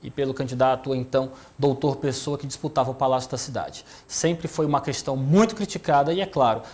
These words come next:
nós estamos aguardando para saber qual vai ser as medi-, quais serão as medidas apresentadas pelo prefeito na tentativa de dar mais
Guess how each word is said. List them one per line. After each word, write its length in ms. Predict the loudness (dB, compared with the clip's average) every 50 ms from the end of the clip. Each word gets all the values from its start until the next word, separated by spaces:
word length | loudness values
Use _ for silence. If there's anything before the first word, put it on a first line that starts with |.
| -20 -12 -8
nós 100 | -6 -6
estamos 320 | -4 -4 -4 -4 -2 0
aguardando 540 | -2 0 2 0 0 0 -2 -2 -4 -4 -4
para 140 | -4 -4 -4
saber 320 | -4 -4 -6 -6 -6 -8 -6
qual 400 | -2 0 0 4 4 4 4 4
vai 180 | 2 0 0
ser 380 | 0 -4 -4 -2 -2 -2 -2 -4 -14 -18 -20 -20 -8
as 220 | -6 -4 -4 -2
medi-, 260 | -2 -2 -2 -2 -4 -4
quais 160 | -4 -4 -2
serão 300 | -2 -2 -2 -2 -2 -2
as 80 | -2
medidas 400 | -2 -2 -4 -4 -4 -4 -4 -4
apresentadas 640 | -4 -4 -4 -4 -4 -4 -6 -4 -4 -4 -2 -4 -6 -6
pelo 220 | -4 -6 -6 -4
prefeito 420 | -4 -4 -6 -4 -4 -6 -6 -6
na 60 | -8 -10
tentativa 420 | -10 -8 -10 -8 -8 -8 -6 -6
de 120 | -4 -4
dar 280 | -2 0 -2 -2 -2 -8 -16 -20 -20 -20 -10 -4
mais 380 | -2 0 0 0 -2 -4 -6